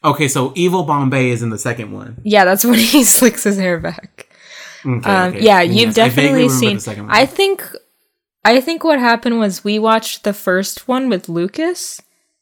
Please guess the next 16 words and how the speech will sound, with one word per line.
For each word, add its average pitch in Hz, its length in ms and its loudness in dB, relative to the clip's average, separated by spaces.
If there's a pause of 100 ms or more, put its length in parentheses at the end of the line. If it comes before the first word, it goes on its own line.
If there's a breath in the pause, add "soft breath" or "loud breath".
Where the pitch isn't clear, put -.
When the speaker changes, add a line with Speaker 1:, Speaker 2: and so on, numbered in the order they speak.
(500)
Speaker 2:
and 208 140 2
then 202 200 2
we 196 120 2
watched 196 420 -2
the 196 120 -4
second 190 580 -4
one 220 360 -2
with 165 240 -6
Bob. 107 400 -10 (1000)
Speaker 1:
With 117 160 -4
Robert, 110 520 -8
yes. 107 280 -12
Speaker 2:
With 214 380 -2
<laughs> 214 100 -2
Robert. - 580 -14 (840 loud breath)
Um, 180 520 -6